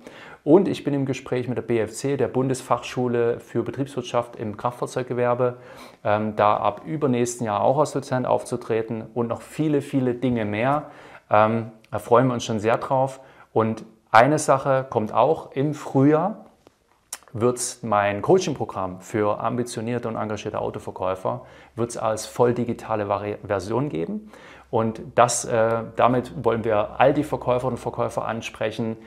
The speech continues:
die sagen, das ist mir vielleicht eine zu große Hürde, das auch live zu machen, ja, finanziell.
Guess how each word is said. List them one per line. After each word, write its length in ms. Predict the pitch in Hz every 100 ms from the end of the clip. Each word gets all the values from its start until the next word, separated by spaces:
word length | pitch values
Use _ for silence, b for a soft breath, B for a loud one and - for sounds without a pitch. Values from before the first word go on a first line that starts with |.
| B B -
die 80 | 107
sagen, 360 | 113 110 107
das 160 | 107 104
ist 140 | 131
mir 100 | 123
vielleicht 340 | 117 113 113 -
eine 100 | 107
zu 160 | -
große 420 | - 117 117 - 110
Hürde, 380 | 156 156 147 143
das 180 | 113 117
auch 140 | 113
live 300 | 117 139 143
zu 140 | -
machen, 420 | 135 123 127 127 117
ja, 200 | 110 120
finanziell. 720 | - 127 120 120 117 117